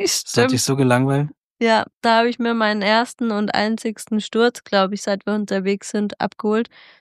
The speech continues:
Speaker 2: Wir sind bei dem einen Trail, ähm, irgendwo in der Mitte wieder losgefahren und ich war so in meinen Gedanken so,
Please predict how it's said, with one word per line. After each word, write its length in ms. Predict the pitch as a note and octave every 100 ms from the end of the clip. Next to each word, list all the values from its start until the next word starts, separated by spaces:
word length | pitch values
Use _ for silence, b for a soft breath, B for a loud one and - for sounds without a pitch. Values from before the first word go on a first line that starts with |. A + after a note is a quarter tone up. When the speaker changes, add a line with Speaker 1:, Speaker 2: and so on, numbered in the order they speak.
| -
Speaker 2:
Wir 100 | A3
sind 160 | A3+
bei 100 | A3+
dem 160 | G#3+ G3
einen 360 | F#3 G3+ A3 A3+
Trail, 440 | - G#3 A3 A3+ - -
ähm, 440 | G#3+ A3 A3 G#3+ G3
irgendwo 320 | A3 A3 G#3+
in 60 | G3+
der 80 | G3
Mitte 500 | G#3 - A#3+ A#3 A3
wieder 200 | G#3 G3
losgefahren 720 | G3 A#3+ C#4+ - - A3+ A3+
und 120 | G3+
ich 260 | G#3+ - - -
war 160 | A3
so 120 | G#3
in 80 | G3+
meinen 180 | G#3 G#3
Gedanken 600 | G#3 G3 G3+ A3+ B3+ A#3+
so, 200 | A3+ A3+